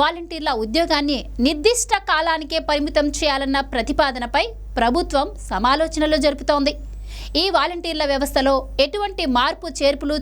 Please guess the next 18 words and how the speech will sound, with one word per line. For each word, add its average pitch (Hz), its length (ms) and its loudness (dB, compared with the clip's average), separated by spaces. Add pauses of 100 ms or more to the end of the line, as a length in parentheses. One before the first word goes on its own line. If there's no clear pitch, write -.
చేయాలి 262 380 2 (260)
అన్న 262 140 -2 (120)
అంశంపై 262 440 2 (520)
కీలక 440 340 0 (100)
ప్రతిపాదనలను 294 760 0 (220)
కూటమి 359 400 0
ప్రభుత్వం 262 400 2 (160)
చర్చిస్తోంది. 214 600 -2 (680)
వాలంటీర్ల 311 500 0 (140)
కొనసాగింపుకే 349 760 -2 (280)
ప్రభుత్వం 349 420 2 (240)
అనుకూలంగా 302 500 4 (100)
ఉన్నప్పటికీ 277 520 0 (460)
వారి 427 240 4 (100)
పనితీరులో 320 540 4 (280)
అనేక 330 260 2 (180)
మార్పుల్లో 294 440 2 (140)
భాగంగా 240 440 2